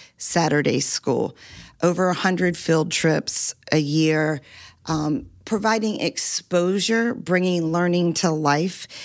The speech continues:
making sure that students who may not otherwise have the opportunity have a level playing field. When they graduate from high school,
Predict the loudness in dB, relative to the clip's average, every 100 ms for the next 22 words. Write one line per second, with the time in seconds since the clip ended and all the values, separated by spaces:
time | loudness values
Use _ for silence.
0 | -16 -2 2 2 4 2 4 2 0 0
1 | 0 0 0 0 2 0 -2 -8 -20 -10
2 | -6 -4 0 2 2 0 -2 0 0 2
3 | 0 0 0 0 -2 _ 0 0 0 -2
4 | -2 -2 -2 0 -2 -2 -2 0 0 0
5 | 0 0 -2 -10 _ -4 -2 0 0 -2
6 | -4 -4 -4 -2 -4 -4 -6 -8 -16 _
7 | _ -20 _ -2 0 2 0 2 0 0
8 | -2 -2 -2 -2 -2 0 0 -2 -2 0
9 | 0